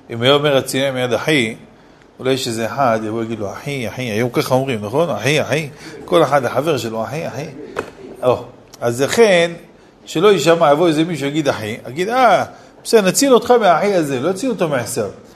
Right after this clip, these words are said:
אז לכן היה צריך להגיד, "מיד עשיו". טוב, אז תגיד, "מיד עשיו", וגמרנו. למה צריך להגיד גם, "הצילני מיד אחי"? אולי יש עוד איזה אדם בעולם, קוראים לו עשיו. אנחנו לא מכירים, אולי, איך תדע? אולי יש עוד איזה אחד,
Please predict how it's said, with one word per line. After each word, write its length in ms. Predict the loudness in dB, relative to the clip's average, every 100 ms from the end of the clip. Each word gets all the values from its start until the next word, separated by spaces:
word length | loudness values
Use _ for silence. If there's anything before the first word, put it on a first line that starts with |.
| -20 -20 -12
אז 80 | -8
לכן 200 | 0 2
היה 120 | 2
צריך 200 | 0 -4
להגיד, 500 | -2 -2 2 2 2 -4 -18 -10
"מיד 220 | 2 4
עשיו". 320 | 4 0 -2 -4 -8 -20 -20 -20 -4
טוב, 140 | -2
אז 100 | 0
תגיד, 260 | 0 2 2
"מיד 200 | 2 2
עשיו", 260 | 4 4 4
וגמרנו. 480 | 4 4 4 2
למה 180 | -2 -2
צריך 180 | -4 -6
להגיד 240 | -2 -2
גם, 140 | 0 -2
"הצילני 340 | -4 -6 -4
מיד 160 | -4 -2
אחי"? 260 | -2 -4 -10 -16 -20 -14 -8 -8 -8 -2
אולי 200 | 4 4
יש 160 | 4
עוד 120 | 0
איזה 220 | -2 0 0
אדם 240 | 0 2
בעולם, 540 | 2 4 4 2 0 -6 -18 -20 -10
קוראים 260 | 0 0 2
לו 100 | 0
עשיו. 300 | 0 2 2 0 -12 -20 -20
אנחנו 140 | -10 -4
לא 80 | -2
מכירים, 400 | -2 -2 -4 -6 -6
אולי, 240 | 0 0 -2
איך 100 | -10
תדע? 280 | -6 -2 0 -2 -8 -12 -4
אולי 80 | -2
יש 60 |
עוד 100 | -2
איזה 180 | -2 0
אחד, 160 | 2